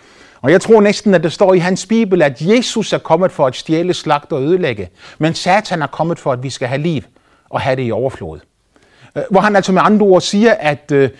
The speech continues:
et menneske, der vil leve som en kristen, han kommer til at leve et kedeligt liv, et trist liv, et, et liv, øh, øh, som er fuld af byrder og lov, og nu skal jeg det, og nu skal jeg det, og nu må jeg ikke det, og nu må jeg ikke det, og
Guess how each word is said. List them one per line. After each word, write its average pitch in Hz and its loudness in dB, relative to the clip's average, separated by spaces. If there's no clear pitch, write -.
et 156 0
menneske, 190 2
der 147 4
vil 147 0
leve 196 4
som 151 -4
en 147 0
kristen, - -4
han 160 -4
kommer 165 -4
til 175 -2
at 165 2
leve 170 2
et 123 -2
kedeligt 220 0
liv, 202 0
et 123 -6
trist - -6
liv, 202 0
et, 156 -2
et 156 -2
liv, 175 2
øh, 127 2
øh, 120 -6
som 131 -2
er 127 -2
fuld 220 2
af 123 2
byrder 208 4
og 139 4
lov, 175 6
og 175 0
nu 160 -2
skal 156 0
jeg 110 -2
det, 196 4
og 139 0
nu 147 -4
skal 156 -2
jeg 135 -4
det, 180 2
og 147 -4
nu 147 -4
må 147 -4
jeg 127 -2
ikke 131 -8
det, 185 4
og 143 0
nu 147 -4
må 156 0
jeg 135 0
ikke 131 -6
det, 185 4
og 120 -2